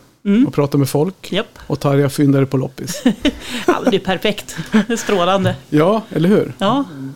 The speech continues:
Speaker 2: Bra.
Speaker 1: Jag, jag har också sett att du har fiskat. Faktiskt sett någon bild på.
Speaker 2: Ja, men absolut. Och det
Speaker 1: Så
Speaker 2: är
Speaker 1: att det är
Speaker 2: min
Speaker 1: lite härligt.
Speaker 2: efter allt det här visuella, audiella
Speaker 1: Mm.
Speaker 2: och det, eh, så är det ju fiske och naturen framförallt som jag tycker är,
Speaker 1: Mm.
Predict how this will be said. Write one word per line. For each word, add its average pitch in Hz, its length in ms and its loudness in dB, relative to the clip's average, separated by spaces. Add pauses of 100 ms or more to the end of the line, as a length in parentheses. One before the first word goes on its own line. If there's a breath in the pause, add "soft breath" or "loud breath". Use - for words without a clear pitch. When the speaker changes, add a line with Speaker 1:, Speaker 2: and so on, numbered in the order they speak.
(220)
Speaker 2:
Bra. 160 140 2
Speaker 1:
Jag, 190 220 2
jag 190 100 2
har 196 60 4
också - 160 -8
sett - 420 -4
att 202 100 -10
du 190 80 -4
har 170 60 -6
fiskat. - 640 -12 (200)
Faktiskt - 260 -10
sett - 200 -12
någon 165 120 -6
bild - 220 -12
på. - 120 -12 (240)
Speaker 2:
Ja, 131 180 2
men 135 120 4
absolut. 139 420 -2
Och 135 60 -2
det 143 60 2
Speaker 1:
Så 143 60 6
Speaker 2:
är - 20 4
Speaker 1:
att 135 60 4
det 135 60 4
är 131 60 0
Speaker 2:
min 127 40 2
Speaker 1:
lite 143 140 -2
härligt. 180 460 -6 (300 loud breath)
Speaker 2:
efter 151 300 2
allt 135 240 2
det 139 100 0
här 131 200 2 (1040)
visuella, 139 560 2
audiella 135 680 0 (420)
Speaker 1:
Mm. 180 240 0 (220)
Speaker 2:
och 139 120 -2
det, 143 80 2 (500)
eh, 131 520 -4
så 139 160 -2
är 143 120 4
det 151 60 4
ju 143 100 4
fiske 135 540 -2
och 143 80 -2 (260)
naturen 139 560 0
framförallt 139 360 -8
som 135 80 -6
jag 135 80 -6
tycker 131 220 -4
är, - 60 0
Speaker 1:
Mm. 175 180 -4